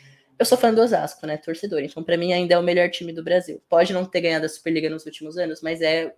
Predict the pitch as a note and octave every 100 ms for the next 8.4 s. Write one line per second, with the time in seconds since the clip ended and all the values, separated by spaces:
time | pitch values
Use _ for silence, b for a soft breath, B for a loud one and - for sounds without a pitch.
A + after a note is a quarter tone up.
0 | _ F#3+ - G3+ C#4 D4 A#3 G3+ G3 G3
1 | F#3 F3 F3 E3+ E3 E3 B B - F3
2 | E3 E3 E3+ F3 F3 - D#3 D#3+ F3 A#3
3 | C#4 F3 D#3+ D#3 D#3+ F3 G#3+ G3+ F#3+ F#3+
4 | F#3+ - G3+ F#3+ B3+ C#4 E3+ E3 D#3+ D#3
5 | - _ _ - - D#3+ D#3+ D#3+ E3 D#3+
6 | D#3 E3 E3 D#3 D#3 G3 G4 C3 B2+ _
7 | _ _ - D#3 D#3+ G3 F#3+ F3 F3 F3
8 | - D3 -